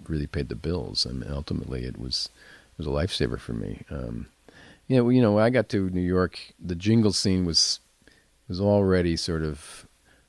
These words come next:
on the downswing. You know, it, uh, there were guys who had made livings,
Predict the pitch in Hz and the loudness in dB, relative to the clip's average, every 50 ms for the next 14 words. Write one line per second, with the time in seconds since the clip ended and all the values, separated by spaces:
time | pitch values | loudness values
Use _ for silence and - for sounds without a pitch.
0 | _ _ _ - - 82 78 73 67 78 73 73 73 73 71 73 - - - 69 | _ _ _ -10 -6 -4 -4 -4 -4 -2 -2 0 0 0 -2 -2 -2 -4 -4 -4
1 | 62 55 52 58 60 60 60 62 62 60 64 65 65 62 62 _ - - 65 64 | -4 -6 -6 -6 -8 -8 -6 -6 -6 -6 -6 -6 -6 -8 -8 _ -10 -8 -6 -6
2 | 64 62 62 64 65 - - _ _ _ _ _ _ _ - 85 78 78 73 71 | -6 -6 -6 -8 -8 -10 -14 _ _ _ _ _ _ _ -8 -6 -4 -4 -4 -2
3 | 80 82 82 87 90 - - 78 76 73 78 82 85 85 78 78 82 90 90 82 | 0 2 2 2 2 2 0 -2 -2 0 2 2 2 2 2 2 2 2 2 2
4 | 78 76 69 71 - - - - | 0 0 -2 0 2 2 2 2